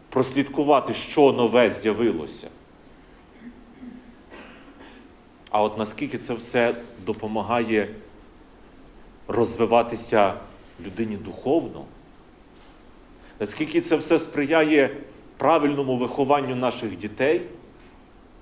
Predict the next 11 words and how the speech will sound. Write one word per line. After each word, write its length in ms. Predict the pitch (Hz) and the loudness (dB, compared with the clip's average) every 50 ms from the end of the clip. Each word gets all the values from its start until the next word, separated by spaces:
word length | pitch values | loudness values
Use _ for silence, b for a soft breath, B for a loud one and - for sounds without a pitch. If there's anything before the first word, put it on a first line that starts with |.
| - B B B B | -20 B B B B
наскільки 420 | 117 113 - - 165 160 - - - | -2 -2 0 2 0 2 2 0 2
це 240 | - - 165 156 | 2 4 4 4
допомагає 600 | 156 156 147 - 156 147 151 139 151 156 143 147 | 4 2 0 -2 -2 -2 0 2 2 2 0 -2
їм 220 | 151 139 160 160 131 | -2 -2 -2 -2 -2
прививати 560 | 131 131 139 127 135 135 139 139 135 - 135 | -2 -4 -2 -2 0 2 2 2 2 0 -2
справжні 680 | 123 - - - 143 147 147 147 139 110 101 110 120 123 | -4 -4 0 2 4 6 6 4 4 0 -4 -6 -8 -4
цінності, 840 | 120 - - 151 180 190 185 165 127 101 95 - - - - - - - - - - - - - - - - - - - - - - - - - - - - - - - - - - - - - - - - - - - - - - - | -4 -2 -2 -2 -2 -2 -4 -4 -6 -6 -6 -6 -8 -10 -12 -16 -18 -20 -20 -20 -20 -20 -20 -20 -20 -20 -20 -20 -20 -20 -20 -20 -20 -20 -20 -20 -20 -20 -20 -20 -20 -20 -20 -20 -20 -20 -20 -20 -20 -20 -20 -20 -20 -20 -20 -20 -16 -10
ми 80 | 104 98 | -8 -4
самі 260 | - - 110 131 131 | -4 -4 -4 -4 -4
можемо 360 | 101 92 92 87 92 87 90 | -6 -6 -6 -6 -8 -10 -12
побачити. 560 | 82 - 95 87 85 76 67 - - - - | -12 -14 -14 -10 -10 -10 -10 -12 -14 -18 -20